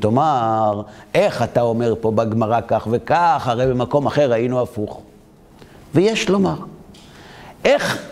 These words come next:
חכמי אשכנז מתייחסים לסתירה בין סוגיות? הם מוצאים את הלא הרי זה כהרי זה. כלומר, הם מוצאים את ההבדל,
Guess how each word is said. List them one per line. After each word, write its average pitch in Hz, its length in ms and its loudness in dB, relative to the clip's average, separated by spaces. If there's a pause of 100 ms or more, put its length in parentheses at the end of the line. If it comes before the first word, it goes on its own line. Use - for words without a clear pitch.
חכמי 196 520 2
אשכנז 139 840 0 (1500)
מתייחסים 170 760 2
לסתירה 156 680 0 (1160)
בין 160 440 4 (1400)
סוגיות? 123 720 0 (1120)
הם 196 160 4
מוצאים 254 1000 2 (600)
את 190 140 -2
הלא 233 340 4
הרי 202 300 2
זה 165 260 2
כהרי 143 460 2
זה. 110 160 -4 (840)
כלומר, 196 460 2
הם 196 120 2
מוצאים 277 560 0
את - 160 -2
ההבדל, 165 800 0